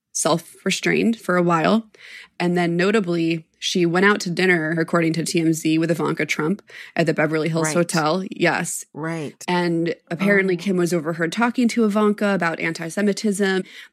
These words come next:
Speaker 1: And then the next day, Kim made her long-awaited story post condemning,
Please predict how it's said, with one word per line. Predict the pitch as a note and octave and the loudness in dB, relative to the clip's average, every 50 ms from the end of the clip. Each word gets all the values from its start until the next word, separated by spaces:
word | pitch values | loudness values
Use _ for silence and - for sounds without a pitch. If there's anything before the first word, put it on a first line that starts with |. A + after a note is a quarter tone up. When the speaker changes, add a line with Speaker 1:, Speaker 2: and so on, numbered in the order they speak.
| - - | -4 -2
Speaker 1:
And | F#3 F#3 F3+ | 0 2 2
then | F3+ F3+ | 2 2
the | F3+ F3 | 2 2
next | F3 E3+ F3 E3 | 0 0 -2 0
day, | F3+ F3+ F3+ E3+ D#3+ D#3+ | 0 2 4 4 2 2
Kim | E3 - F#3+ E3+ D#3+ E3 | 0 -2 -2 0 0 2
made | E3 E3+ F3+ F#3 F#3 F3 | 2 4 4 4 4 2
her | E3+ - F3+ E3+ D#3+ D#3 D#3+ | -2 -4 -2 0 0 0 0
long-awaited | E3 E3 E3 E3 E3+ E3+ E3+ E3 D3+ D#3+ D#3 D3+ D3 D3 C#3 E3 | 0 0 0 2 2 2 2 0 0 0 -2 -2 -2 -4 -6 -6
story | - - G3+ A3+ A#3 A3 G3 | -2 0 2 2 4 2 2
post | - F3 D#3+ D3 D#3+ D#3+ - - - - - - - - | 0 -2 -2 -2 -2 -4 -6 -12 -14 -18 -20 -20 -16 0
condemning, | - G3 F3+ E3 F3 E3+ E3 E3 D#3 D#3 D3+ D#3 E3 D#3+ | 2 4 4 6 6 4 4 4 2 2 2 2 0 0